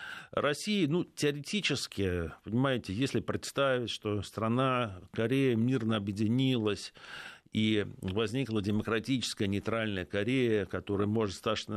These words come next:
стать нашим важным партнером наряду с Китаем и Японией, то есть третьим важнейшим экономическим партнером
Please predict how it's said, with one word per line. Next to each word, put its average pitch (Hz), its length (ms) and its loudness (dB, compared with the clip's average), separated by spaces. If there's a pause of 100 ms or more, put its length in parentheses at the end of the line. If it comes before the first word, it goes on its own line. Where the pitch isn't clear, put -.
стать - 300 -2
нашим 95 260 0
важным 95 400 -2
партнером 117 600 0
наряду 98 340 0
с - 140 -14
Китаем 98 440 0
и 95 40 2
Японией, 98 360 0
то 104 60 0
есть 92 120 -2
третьим 101 400 -2
важнейшим 95 560 -2
экономическим 101 680 -2
партнером 92 560 -2